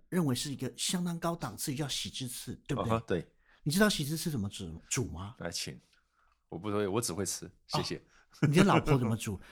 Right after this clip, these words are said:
Speaker 1: <laughs> 喜之刺好像都会用，呃，我这样讲会不礼貌，甜甜的酱油去卤起来，简单清爽的。它那个叫什么？我不知道，日本的那些比较带着甜味的那些东西煮起来。我其实很讶异，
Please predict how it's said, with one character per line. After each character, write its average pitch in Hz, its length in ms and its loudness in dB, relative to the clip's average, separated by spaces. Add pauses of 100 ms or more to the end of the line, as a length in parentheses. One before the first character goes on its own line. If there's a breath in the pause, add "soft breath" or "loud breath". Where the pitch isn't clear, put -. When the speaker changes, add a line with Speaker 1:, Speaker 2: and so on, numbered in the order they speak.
(160 loud breath)
Speaker 1:
<laughs> - 320 -18
喜 - 260 2
之 254 180 0
刺 247 220 2
好 - 200 0
像 175 220 2
都 180 160 2
会 190 220 4
用， 170 240 2 (640 loud breath)
呃， 131 100 -2
我 139 80 2
这 165 40 2
样 185 80 2
讲 131 140 0
会 139 100 -2
不 143 120 -2
礼 120 60 0
貌， 113 160 -4 (240 loud breath)
甜 147 220 4
甜 151 140 2
的 131 120 2
酱 139 240 2
油 101 260 -2
去 - 180 -2
卤 117 320 2
起 123 200 -2
来， 82 280 -8
简 123 240 2
单 147 160 0
清 160 240 -2
爽 113 240 -2
的。 95 160 -6 (360 loud breath)
它 185 140 2
那 185 80 6
个 165 60 4
叫 156 120 2
什 120 120 -2
么？ 104 80 -2
我 120 120 -2
不 131 60 0
知 139 40 4
道， 117 80 0
日 151 80 2
本 123 180 -2
的 98 100 -2
那 127 140 0
些 123 220 0 (240 loud breath)
比 120 100 -2
较 131 220 0 (240 loud breath)
带 151 140 2
着 123 100 -2
甜 117 340 -2
味 135 140 0
的 110 140 -4
那 113 160 -2
些 110 220 -4
东 117 160 -2
西 117 120 -4
煮 107 200 -6
起 98 140 -8
来。 82 120 -12 (380 loud breath)
我 160 100 8
其 165 180 2
实 214 140 4
很 139 220 6
讶 165 200 6
异， 156 160 2